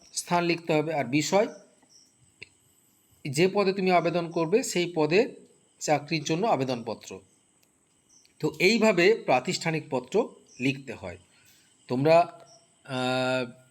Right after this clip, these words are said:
ভালো করে প্র্যাকটিস করবে, দেখবে কোনো অসুবিধের কিছু নেই।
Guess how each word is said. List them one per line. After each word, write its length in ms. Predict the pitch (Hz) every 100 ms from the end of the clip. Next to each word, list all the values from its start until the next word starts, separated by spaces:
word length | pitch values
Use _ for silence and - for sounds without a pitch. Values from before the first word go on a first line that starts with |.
| -
ভালো 200 | 123 131
করে 200 | 127 151
প্র্যাকটিস 420 | 147 131 - 160
করবে, 320 | - 180 190 294 - _ _ -
দেখবে 240 | 123 139
কোনো 220 | 220 160 156
অসুবিধের 500 | 113 - 123 127 139
কিছু 240 | 139 151
নেই। 260 | 113 98